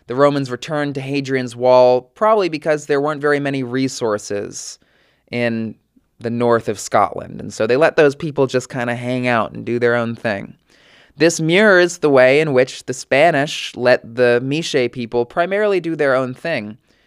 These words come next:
once again in a mountainous region. We'll probably see this in other cultures. I would, I would wager.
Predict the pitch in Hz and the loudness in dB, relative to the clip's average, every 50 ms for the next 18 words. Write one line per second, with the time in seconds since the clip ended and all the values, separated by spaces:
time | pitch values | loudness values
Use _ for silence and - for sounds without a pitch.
0 | _ _ _ - 123 135 - - 127 156 165 170 151 120 107 104 113 120 123 131 | _ _ _ -8 -8 -8 -8 -2 2 4 4 4 2 0 -2 -4 -4 -2 0 0
1 | 139 123 - 117 107 101 - - 98 98 101 - 98 87 - - _ _ _ _ | -2 -2 -4 -8 -10 -10 -10 -12 -12 -12 -12 -14 -18 -20 -20 -20 _ _ _ _
2 | _ _ _ - 120 120 - 208 220 226 226 208 185 170 160 - 175 165 160 147 | _ _ _ -6 -6 0 2 4 4 6 6 4 2 2 2 0 2 4 4 2
3 | 135 151 139 - 127 131 135 127 - - 123 117 110 - 120 110 104 107 - - | 2 0 -2 0 0 2 2 0 2 4 2 2 2 0 -4 -4 -4 -4 -6 -10
4 | - - _ _ _ _ _ _ _ _ _ - 123 127 123 123 123 117 - - | -18 -18 _ _ _ _ _ _ _ _ _ 2 2 2 4 4 2 0 0 2
5 | 156 180 190 180 170 165 151 135 - _ _ 127 123 135 143 139 139 131 - 123 | 4 6 6 6 6 6 4 2 -2 _ _ -6 2 4 4 4 4 2 0 0
6 | 104 98 107 120 | 0 0 -2 -6